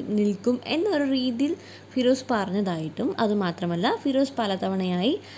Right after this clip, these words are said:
ആ, തൻ്റെ ജോലി പോകുമെന്നും ഇവിടെ ഇനിയും continue ചെയ്താൽ തൻ്റെ ജോലി പോകുമെന്നും എന്ന രീതിയിലൊക്കെ പലതവണയായിട്ട്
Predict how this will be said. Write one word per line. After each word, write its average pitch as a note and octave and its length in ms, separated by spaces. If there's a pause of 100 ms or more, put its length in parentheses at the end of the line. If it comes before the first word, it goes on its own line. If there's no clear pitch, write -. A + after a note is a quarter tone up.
(140)
ആ, - 160
തൻ്റെ B3+ 160
ജോലി A3 320
പോകുമെന്നും F#3+ 680
ഇവിടെ A3 200
ഇനിയും A#3 360
continue G#3+ 440
ചെയ്താൽ G#3 420 (300)
തൻ്റെ B3 180
ജോലി A3+ 480 (360)
പോകുമെന്നും A#3 600 (160)
എന്ന F#4 300
രീതിയിലൊക്കെ D4+ 680 (200)
പലതവണയായിട്ട് D4 640